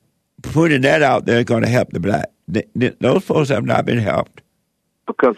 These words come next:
Speaker 2: positive
Speaker 1: If
Speaker 2: role
Speaker 1: anything,
Speaker 2: models.
Speaker 1: it made them worse.
Speaker 2: Well, positive role models help Clarence Thomas. I rest my case.
Speaker 1: That's not true.
Speaker 2: Yes, it is true.
Speaker 1: His,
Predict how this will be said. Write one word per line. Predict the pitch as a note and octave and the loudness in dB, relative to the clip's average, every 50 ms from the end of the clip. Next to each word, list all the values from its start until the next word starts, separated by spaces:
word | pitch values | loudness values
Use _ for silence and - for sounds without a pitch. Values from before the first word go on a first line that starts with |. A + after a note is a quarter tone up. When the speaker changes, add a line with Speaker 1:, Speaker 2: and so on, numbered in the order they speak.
| - - | -4 0
Speaker 2:
positive | C#3+ C#3 C#3 C#3+ D#3 D#3+ C#3+ C#3+ | 2 2 4 4 4 4 4 4
Speaker 1:
If | - | 4
Speaker 2:
role | - F3+ | 4 4
Speaker 1:
anything, | F#3 D3+ D3+ D3+ | 4 4 4 4
Speaker 2:
models. | D3 C#3+ D3 D3 D3 C#3+ A#2 | 4 4 4 4 2 2 2
Speaker 1:
it | - - C3+ A#2 | 0 0 0 0
made | F#2+ C3+ D3 C#3+ G2+ C#2+ | 0 0 0 0 0 2
them | C3 C#3+ B2 A#2+ A2+ | 2 0 0 0 0
worse. | A2+ C#3+ E3+ D#3+ A#2 F#2 - - - - _ _ _ _ _ _ - _ _ _ _ _ _ _ _ _ _ _ _ _ _ | 2 2 2 2 0 -2 -4 -10 -12 -14 _ _ _ _ _ _ -20 _ _ _ _ _ _ _ _ _ _ _ _ _ _
Speaker 2:
Well, | - A#2+ C3+ D3 D#3 D3+ C3+ - - _ - | 0 2 4 4 4 2 0 -6 -14 _ -2
positive | C3 C3 C3+ D3 C#3 B2+ C#3 C3+ C#3 C#3 B2 | 0 2 2 2 2 0 2 2 2 2 4
role | B2 C3 C3 C3+ D3+ D3+ | 4 4 4 4 4 2
models | C3 A#2+ A2+ A2 A2 G#2+ G#2+ G#2+ - _ - | 2 2 2 2 2 0 -2 -4 -8 _ -4
help | B2+ C3 B2+ A#2+ - - | 0 2 2 0 0 -4
Clarence | B2+ A#2+ A#2+ A#2+ A#2 A2+ A2+ G#2+ G2+ _ _ - - | -6 -2 -2 -2 0 0 -2 -4 -6 _ _ -6 -4
Thomas. | A#2+ G#2+ G2 F2+ D#2+ C#2+ - _ _ _ _ _ _ _ _ _ _ _ _ _ _ _ _ _ - | -2 0 0 -2 -4 -10 -18 _ _ _ _ _ _ _ _ _ _ _ _ _ _ _ _ _ -6
I | - G#2+ | -4 -2
rest | A#2+ G#2 G2+ - - | -2 -2 -2 -4 -4
my | F#2 F2 - | -6 -6 -4
case. | - - A2 | -4 -2 0
Speaker 1:
That's | C3+ D#3 D#3+ C3+ | 0 2 0 0
not | C3+ D#3 D#3 C#3 - | 0 0 0 0 -2
true. | - - D#3 E3+ E3+ C#3 F#2 D#2+ - _ _ _ _ _ _ - - _ _ _ _ _ _ _ _ _ _ - | -4 -2 -2 0 0 0 -2 -4 -10 _ _ _ _ _ _ -20 -20 _ _ _ _ _ _ _ _ _ _ -2
Speaker 2:
Yes, | A#2 B2 A#2+ - | -2 -2 -2 0
it | A#2+ A2+ G#2+ | -4 -2 2
is | A#2+ D3 E3 - - - | 2 2 0 0 -4 -6
true. | G#2+ G2+ F2 D#2+ - _ | -4 -4 -4 -4 -10 _
Speaker 1:
His, | - C#3+ D#3+ E3+ C3+ - | -2 0 0 0 -2 -4